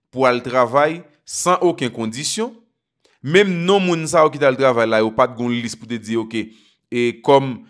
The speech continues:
nou mande m moun, men tout dwa nou de respekte. Fòk moun sa yo legal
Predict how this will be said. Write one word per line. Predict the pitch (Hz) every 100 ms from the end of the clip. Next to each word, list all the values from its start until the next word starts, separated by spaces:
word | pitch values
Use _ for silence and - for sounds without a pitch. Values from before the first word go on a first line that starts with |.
| _ _ - 123 127 127
nou | 147 156
mande | 151 135 127
m | 135
moun, | 156 185 196 - _ _ -
men | 120 147 147
tout | 151
dwa | 113 131 131
nou | 127
de | 123
respekte. | 123 117 - - 104
Fòk | - 139 131
moun | 107
sa | 101 92
yo | 87
legal | 101 107 156